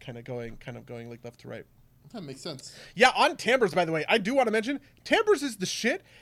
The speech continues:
Speaker 1: and it is also the shit because the Indian food is so fucking good. Uh, the thing about Tambers is people never,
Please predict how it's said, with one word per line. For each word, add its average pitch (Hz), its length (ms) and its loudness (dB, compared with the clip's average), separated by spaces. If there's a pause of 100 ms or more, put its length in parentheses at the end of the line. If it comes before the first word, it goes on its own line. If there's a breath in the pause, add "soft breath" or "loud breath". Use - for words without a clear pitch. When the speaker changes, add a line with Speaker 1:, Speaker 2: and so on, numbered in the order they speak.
(120 loud breath)
Speaker 1:
and 226 140 6
it 233 80 2
is 208 180 0
also 277 480 2
the 240 100 -6
shit - 400 -8
because 190 440 -4
the 190 160 -6
Indian 175 260 -4
food 139 160 -10
is 117 100 -12
so 147 280 -6
fucking 135 500 -10
good. 98 300 -14 (360 soft breath)
Uh, 143 300 0
the 143 160 -8
thing 269 240 -6
about 214 380 0
Tambers 190 640 -8
is 165 480 -4 (320 soft breath)
people 220 360 -6 (120)
never, 190 720 -2